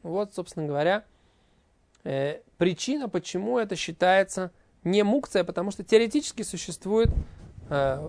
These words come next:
возможность, что он, э, тоже сам сможет пользоваться этим дмай. Маасер решен шинитрат лумато,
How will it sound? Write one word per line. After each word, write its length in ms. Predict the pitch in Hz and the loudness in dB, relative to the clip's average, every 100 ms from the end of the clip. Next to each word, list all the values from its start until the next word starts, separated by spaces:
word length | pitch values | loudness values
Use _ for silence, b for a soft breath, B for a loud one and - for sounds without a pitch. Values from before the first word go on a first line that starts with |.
| 185 | -8
возможность, 760 | 143 147 151 190 214 196 165 - | 0 2 2 0 -2 -4 -8 -10
что 200 | - 147 | 0 2
он, 200 | 165 185 - _ _ - | 2 -2 -16 _ _ -6
э, 260 | 160 147 147 | -2 -2 4
тоже 260 | 175 170 | 4 4
сам 280 | 160 147 156 | 2 -2 -2
сможет 280 | - 147 135 | -4 -4 0
пользоваться 380 | 156 147 143 147 | 0 0 -2 -2
этим 260 | 139 143 - _ _ _ | -4 -6 -8 _ _ _
дмай. 300 | 147 156 - b b b b | 0 0 0 b b b b
Маасер 400 | 170 175 262 262 | 2 4 6 6
решен 400 | 220 - 226 226 - | 6 2 2 2 -4
шинитрат 500 | 170 160 170 180 180 | -6 -2 2 0 0
лумато, 580 | 170 147 139 240 294 | 0 0 0 0 0